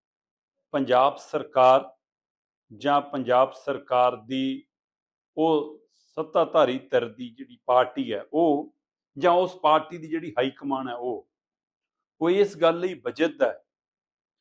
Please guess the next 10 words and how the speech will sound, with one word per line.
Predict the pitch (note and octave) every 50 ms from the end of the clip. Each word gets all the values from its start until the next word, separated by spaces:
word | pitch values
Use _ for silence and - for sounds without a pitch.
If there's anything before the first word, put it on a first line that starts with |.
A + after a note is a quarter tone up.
| _ _ _ _ _ _ _
ਕਿ | - F#3+ F3+
ਕੋਈ | F3+ - - - G3+ A3 A#3 A#3+ A3+
ਹੀਲਾ | D#3+ A#2+ C#3+ C#3+ C#3+ D3+ D#3 E3
ਵਰਤਿਆ | D#3+ E3 D3+ D3+ - - E3+ E3+ E3+
ਜਾਵੇ, | E3 E3+ E3 D#3+ E3+ F3+
ਕੋਈ | - _ _ G3 G#3+ A3+
ਵਸੀਲਾ | G#3 D#3+ C#3 A2+ - C3 C3+ C3 D3+ D#3+
ਵਰਤਿਆ | D#3+ C#3 D3 C#3+ D3 - E3 D#3+ D#3
ਜਾਵੇ, | D3+ D#3 D3+ D3+ E3 D#3+
ਕੋਈ | D#3 _ - F3 F#3 F#3 F3